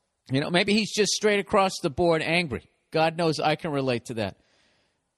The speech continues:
But there's certain people, after a while, you gotta be like, "Dude, you gotta have another emotion in there, don't you?"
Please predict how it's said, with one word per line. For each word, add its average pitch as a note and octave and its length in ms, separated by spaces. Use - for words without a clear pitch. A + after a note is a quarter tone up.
But C#3+ 160
there's E3+ 220
certain A3+ 260
people, C#3+ 480
after D3+ 280
a - 20
while, D3+ 240
you C3 60
gotta C3 180
be C3+ 120
like, C3 120
"Dude, F#3+ 180
you E3+ 60
gotta G3+ 260
have E3 220
another C#3+ 300
emotion A#2+ 440
in F2+ 80
there, E2+ 140
don't D#3 200
you?" G#3+ 140